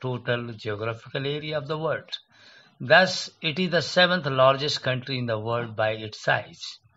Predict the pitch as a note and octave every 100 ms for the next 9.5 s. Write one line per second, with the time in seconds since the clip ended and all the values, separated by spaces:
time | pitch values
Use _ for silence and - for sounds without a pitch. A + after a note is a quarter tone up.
0 | _ _ _ - - - - F#3+ F#3 A3+
1 | F3+ E3 D3+ C#3 C#3 C3 C3 C3 B2+ B2+
2 | A#2 A#2 B2 A#2+ B2 A#2 - - B2+ A2+
3 | A2 A2 G#2+ G#2 G#2 - A2 A2 B2+ B2
4 | C#3 C#3 C#3 C3+ D#3 C3 - - _ -
5 | - - - A#2+ - D3 C#3+ D3 B2 A#2
6 | A#2 A2+ A2+ G#2+ G#2+ - A#2 - - B2
7 | A2+ C3 B2 A2+ G#2 G#2 A2+ B2 B2 B2
8 | B2+ C3 - - - - - _ _ C3
9 | C#3 D3 C#3 - -